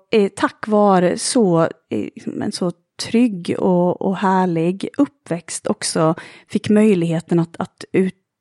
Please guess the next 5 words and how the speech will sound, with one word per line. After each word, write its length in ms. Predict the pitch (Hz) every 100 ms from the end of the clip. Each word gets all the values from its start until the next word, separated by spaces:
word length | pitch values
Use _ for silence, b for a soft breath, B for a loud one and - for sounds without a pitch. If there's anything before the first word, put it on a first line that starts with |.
| _ -
utforska 380 | - 165 - 175
så 180 | - 175
mycket 260 | 180 - _ _ _ -
kreativt 520 | - 175 175 - 170
skapande 580 | - 202 202 - 185 214